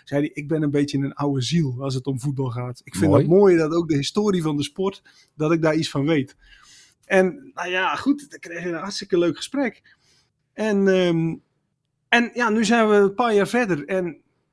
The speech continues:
Speaker 1: ja, je, je ziet hem, je ziet hem, je ziet hem groeien. Het was niet zijn beste wedstrijd. Hij
Speaker 2: Nee.
Speaker 1: was weinig aan de bal.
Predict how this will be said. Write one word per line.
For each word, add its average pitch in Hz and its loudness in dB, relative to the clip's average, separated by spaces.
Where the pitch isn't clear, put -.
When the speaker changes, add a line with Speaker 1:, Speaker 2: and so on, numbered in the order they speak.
Speaker 1:
ja, 160 -4
je, 151 -12
je 170 -4
ziet 208 0
hem, 151 0
je 185 -6
ziet 196 -4
hem, 165 0
je 175 -10
ziet 220 -2
hem 165 -2
groeien. 247 2
Het - -8
was 175 -4
niet 247 2
zijn 147 0
beste 196 0
wedstrijd. 233 -4
Hij 143 2
Speaker 2:
Nee. 160 4
Speaker 1:
was 147 -2
weinig 185 0
aan 160 0
de 151 -2
bal. 160 -2